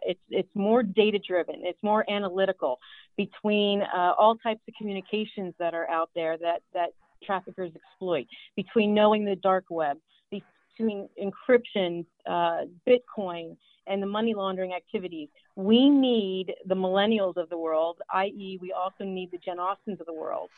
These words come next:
that are analytical in nature. She thinks outside the box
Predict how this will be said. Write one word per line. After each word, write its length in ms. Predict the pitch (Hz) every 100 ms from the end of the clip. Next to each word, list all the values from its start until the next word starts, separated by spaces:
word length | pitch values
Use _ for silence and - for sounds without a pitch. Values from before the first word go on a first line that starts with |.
| - _ -
that 300 | 190 190 196
are 200 | 190 185
analytical 840 | 190 190 180 190 202 214 214 196 190
in 120 | 185
nature. 460 | 170 175 - 165 160 -
She 180 | 185 -
thinks 220 | 220 202 -
outside 380 | 208 226 214 190
the 60 |
box 340 | 180 185 175